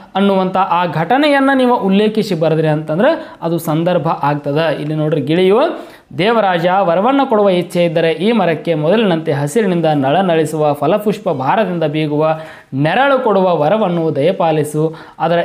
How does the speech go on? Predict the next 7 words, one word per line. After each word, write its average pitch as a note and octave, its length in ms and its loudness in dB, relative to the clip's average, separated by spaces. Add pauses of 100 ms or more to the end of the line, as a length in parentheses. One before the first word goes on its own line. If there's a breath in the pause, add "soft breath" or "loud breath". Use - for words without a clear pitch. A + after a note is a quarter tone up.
ಈಗಿನ C4+ 400 2
ಅವಸ್ಥೆಯನ್ನು F3+ 560 0
ನಾನು D3+ 260 0
ನೋಡಲಾರೆ" E3 680 2
ಎಂದು D#3+ 640 -2 (220 loud breath)
ಇಂದ್ರನ E3 420 0
ಬಳಿ G3 440 0